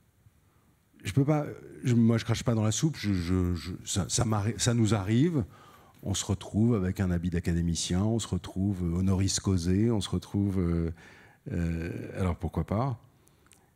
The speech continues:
mais, euh, comme toujours dans les mouvements, euh, pendulaires, euh,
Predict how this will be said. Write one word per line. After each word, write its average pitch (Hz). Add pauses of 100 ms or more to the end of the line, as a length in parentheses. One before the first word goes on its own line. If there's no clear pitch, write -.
(240)
mais, 110
euh, 98 (4000)
comme 139
toujours 151
dans 139
les 127
mouvements, 127
euh, 104
pendulaires, 123 (1800)
euh, 101